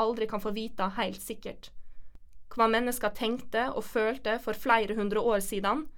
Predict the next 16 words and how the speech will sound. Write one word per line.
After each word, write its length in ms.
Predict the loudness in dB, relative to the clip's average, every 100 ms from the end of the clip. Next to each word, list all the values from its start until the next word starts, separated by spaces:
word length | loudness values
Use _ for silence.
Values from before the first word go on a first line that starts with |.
| -8 0
kan 220 | 2 4
vi 80 | 2
bare 400 | 2 2 2 -2 0
tenke 320 | -2 -2 -6
oss 140 | -6 -6
til. 160 | -6 -8 -10 -10 -8 -6 -6 4
Der 160 | 6 6
jeg 320 | 4 4 2 2
har 100 | 2
gjeve 320 | 4 4 2
personene 680 | -2 -2 0 0 0 -2 -2
i 80 | 0 0
historia 560 | -2 -2 -2 0 0 0 -2
tanker 540 | -2 -2 0 0 0 -6 -8
og 100 | -4
kjensler, 560 | 0 0 0 0 0